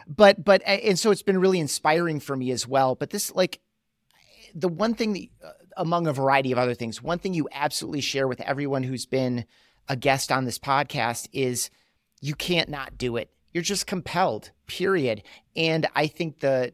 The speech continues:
you know, more motivated by helping, inspiring, changing,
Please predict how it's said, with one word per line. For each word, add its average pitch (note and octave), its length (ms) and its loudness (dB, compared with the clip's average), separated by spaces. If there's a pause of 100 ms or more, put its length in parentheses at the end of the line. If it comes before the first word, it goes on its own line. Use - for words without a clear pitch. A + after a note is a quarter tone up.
(120)
you D3 140 -6
know, C3 300 -2
more D#3 480 -4
motivated D3 760 -2
by A#2+ 400 0 (240)
helping, D#3+ 540 -4
inspiring, C#3 880 -2
changing, C#3+ 760 -4